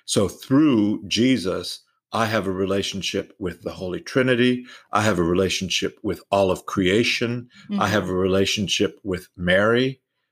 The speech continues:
Speaker 1: Um, I have a relationship with all the saints. I have a relationship with all of the people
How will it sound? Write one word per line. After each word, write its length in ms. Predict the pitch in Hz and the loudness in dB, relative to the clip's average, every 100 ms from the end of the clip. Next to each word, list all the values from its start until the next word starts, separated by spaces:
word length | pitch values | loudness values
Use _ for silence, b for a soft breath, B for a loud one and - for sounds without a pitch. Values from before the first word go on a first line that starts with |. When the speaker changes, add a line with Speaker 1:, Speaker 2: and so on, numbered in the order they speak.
| _ _ _ - | _ _ _ -6
Speaker 1:
Um, 540 | 85 82 80 80 85 - - - - | -2 -2 -2 -6 -12 -16 -20 -20 -8
I 160 | 95 95 | -4 -2
have 160 | 95 90 | -2 -2
a 60 | |
relationship 680 | 92 95 92 104 87 90 - | 0 2 2 0 0 -2 -2
with 120 | 95 - | -8 0
all 160 | 98 90 | 0 2
the 100 | 85 | 0
saints. 440 | - 120 120 - - | 0 2 0 -4 -4
I 60 | |
have 140 | 101 95 | -2 -2
a 40 | |
relationship 680 | 95 98 - 98 - - - | 0 0 0 -2 -2 -2 -4
with 160 | 101 - _ _ _ _ _ _ _ _ _ _ - | -14 -14 _ _ _ _ _ _ _ _ _ _ 0
all 560 | 131 131 92 82 - 98 | 4 4 4 0 -2 -6
of 120 | 87 | -6
the 60 | |
people 520 | - 107 - 90 - | -8 -8 -6 -8 -8